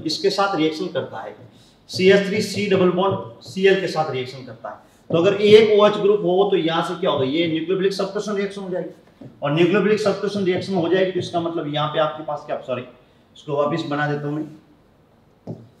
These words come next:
यहाँ पे अल्कोहल है, यहाँ पे क्या है, सी एच थ्री सी डबल बॉन्ड ओ सी एल। ये अल्कोहल एक मॉलिक्यूल यहाँ पे अटैक करेगा तो इसको डिस्प्लेस करेगा तो यहाँ से क्या बन जाएगा, आरओसी डबल बॉन्ड ओ सी एच थ्री बन जाएगा। तो देखो इसके अंदर देखा जाए ना तो इसके अंदर अटैच कौन सा ग्रुप हो रहा है, ये वाला ग्रुप हो रहा है।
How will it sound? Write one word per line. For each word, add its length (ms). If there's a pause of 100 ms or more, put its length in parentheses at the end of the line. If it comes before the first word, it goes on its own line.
यहाँ 260
पे 140
अल्कोहल 480
है, 120
यहाँ 140
पे 120
क्या 160
है, 140
सी 200
एच 160
थ्री 160
सी 200
डबल 240
बॉन्ड 380
ओ 120
सी 200
एल। 420 (400)
ये 220
अल्कोहल 480
एक 180
मॉलिक्यूल 360
यहाँ 260
पे 100
अटैक 260
करेगा 200
तो 100
इसको 180
डिस्प्लेस 440
करेगा 200
तो 80
यहाँ 200
से 80
क्या 140
बन 160
जाएगा, 180 (120)
आरओसी 800
डबल 200
बॉन्ड 300
ओ 320 (240)
सी 220
एच 160
थ्री 100
बन 160
जाएगा। 240 (540)
तो 80
देखो 240
इसके 220
अंदर 180
देखा 280
जाए 240
ना 100
तो 100
इसके 240
अंदर 200
अटैच 400
कौन 140
सा 180
ग्रुप 260
हो 80
रहा 120
है, 60
ये 60
वाला 180
ग्रुप 240
हो 80
रहा 100
है। 60